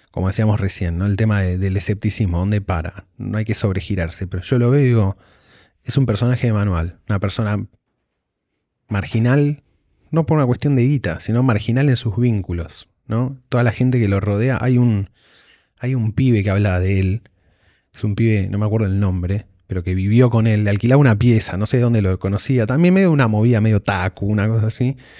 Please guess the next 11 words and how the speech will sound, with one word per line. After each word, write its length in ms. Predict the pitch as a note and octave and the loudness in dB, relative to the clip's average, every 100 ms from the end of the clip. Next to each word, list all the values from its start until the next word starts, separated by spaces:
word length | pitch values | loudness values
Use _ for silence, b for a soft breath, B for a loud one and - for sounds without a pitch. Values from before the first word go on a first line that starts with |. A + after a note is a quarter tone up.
| B B B | B B B
y 100 | G#2+ | -4
el 120 | F#2 | -2
flaco 380 | - A#2+ B2+ C3 | 0 0 2 2
tenía 280 | A2 G#2+ G2+ | 2 0 0
tipo 240 | G2+ F#2+ | -2 -2
pelo, 340 | F2 G#2+ G2 A2+ - | 0 0 0 -2 -2
pelo 180 | C3+ B2 | 0 0
azul, 280 | - F#2 | -2 -4
me 100 | E2 | -4
acuerdo. 360 | F2 E2 E2 - b b b b b b _ | -4 -4 -6 -10 b b b b b b _
Eh, 380 | G2 F#2+ F2+ | -6 -4 -4